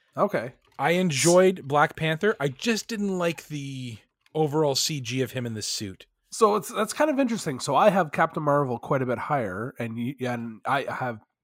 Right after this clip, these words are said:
Speaker 1: uh, Black Panther quite a bit lower.
Speaker 2: Mm-hmm.
Speaker 1: Like, Black Panther,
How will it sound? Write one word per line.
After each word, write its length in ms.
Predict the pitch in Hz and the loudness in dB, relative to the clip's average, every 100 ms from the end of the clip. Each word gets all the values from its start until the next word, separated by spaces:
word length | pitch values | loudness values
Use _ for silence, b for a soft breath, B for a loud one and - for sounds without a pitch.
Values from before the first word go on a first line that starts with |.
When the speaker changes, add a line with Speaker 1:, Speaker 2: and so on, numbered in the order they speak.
| - | -6
Speaker 1:
uh, 120 | 110 | -6
Black 280 | 123 113 - | -2 -4 -4
Panther 340 | 135 123 101 | -8 -6 -10
quite 240 | - 127 104 | -8 -8 -8
a 40 | |
bit 120 | 98 | -12
lower. 460 | 101 107 92 - - - | -12 -12 -14 -18 -20 -18
Speaker 2:
Mm-hmm. 200 | 127 147 | -14 -12
Speaker 1:
Like, 120 | 101 | -10
Black 280 | 139 147 - | 0 0 0
Panther, 520 | - 139 143 131 120 | -4 -4 -2 -2 -2